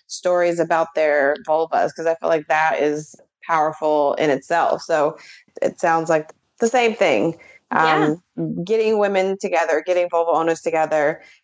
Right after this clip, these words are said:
Speaker 1: and talking about their experiences. 'Cause I think that many of us feel that we are alone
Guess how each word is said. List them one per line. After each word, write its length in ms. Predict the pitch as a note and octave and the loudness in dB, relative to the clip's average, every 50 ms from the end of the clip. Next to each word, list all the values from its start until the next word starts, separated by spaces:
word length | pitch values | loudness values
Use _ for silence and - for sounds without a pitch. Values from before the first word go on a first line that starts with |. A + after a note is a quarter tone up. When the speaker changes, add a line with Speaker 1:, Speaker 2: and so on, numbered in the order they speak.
| _ | _
Speaker 1:
and 160 | - D#3 D#3 | -2 -2 -2
talking 400 | - F#3 D#3+ D#3 D#3 - D#3 D#3 | 0 0 -2 -2 -2 -4 -4 -2
about 280 | D3+ D3 D#3 D3+ D3 - | -2 0 0 -2 -2 0
their 120 | - D3+ D#3 | 0 -2 -2
experiences. 720 | D3 - - F3+ G#3 B3+ C#4 A3+ F#3 F3+ - C#3+ B2 D3 | -4 -4 -4 -2 0 0 0 0 -2 0 0 -2 -2 -2
'Cause 140 | - F3+ E3+ | -2 -2 -2
I 80 | F3 F3 | -2 0
think 200 | F3+ F3+ F3 - | 0 -2 -2 0
that 180 | F3+ E3+ D#3 | -2 -2 0
many 300 | E3+ F3 E3+ F#3 F3+ F#3 F3 | 0 0 0 0 0 0 0
of 160 | - E3+ E3 | 0 0 0
us 240 | E3 D3 D#3 - - | 0 -2 -2 -4 -4
feel 240 | - D#3+ D#3+ D#3+ D#3 | -2 0 0 0 0
that 220 | D#3 D3+ D3+ C#3+ D3+ | 0 -2 -2 0 0
we 200 | D#3+ D#3 D#3 - | 0 0 0 0
are 240 | - D3 D3 - | 0 0 0 0
alone 540 | - C#3+ D3+ D#3 D#3+ D3+ C#3 A#2+ G#2+ F#2 D#3 | -2 -2 0 0 0 0 -2 -2 -4 -6 -6